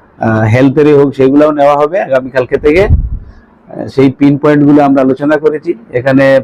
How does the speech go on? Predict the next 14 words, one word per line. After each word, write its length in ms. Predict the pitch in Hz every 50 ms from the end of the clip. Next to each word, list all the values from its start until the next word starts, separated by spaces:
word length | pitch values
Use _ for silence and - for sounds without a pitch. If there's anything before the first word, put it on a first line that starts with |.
| -
মিউনিসিপ্যালিটির 680 | - 123 123 123 123 139 131 139 135 127 131 139 135 123 - -
চেয়ারম্যান, 440 | 131 123 123 127 131 131 135 131
ভাইস 300 | 127 117 120 117 113 -
চেয়ারম্যান, 460 | - 135 127 127 131 131 135 131 131 143 - -
others 440 | - - 123 120 131 135 127 127 127
ওয়ার্ড 220 | 123 127 127 127 -
কমিশনার, 520 | 131 131 131 131 120 131 127 131 131 127 123 - - - - - - - - - - - - - - - - - - -
ইলেক্টেড 500 | 131 120 120 127 113 - - 135 127 120
রিপ্রেজেন্টেটিভ 760 | 120 117 107 - 123 123 127 131 131 123 127 120 127 131 123 123
অনেক, 260 | 123 123 131 127 127 _
পঞ্চায়েত, 540 | 127 117 113 113 - - 123 127 127 - -
এপি, 260 | 120 113 - 135 131
সোশ্যাল 440 | - - 120 117 - 135 127 127 127
ওয়ার্কার 340 | 127 123 120 - 131 127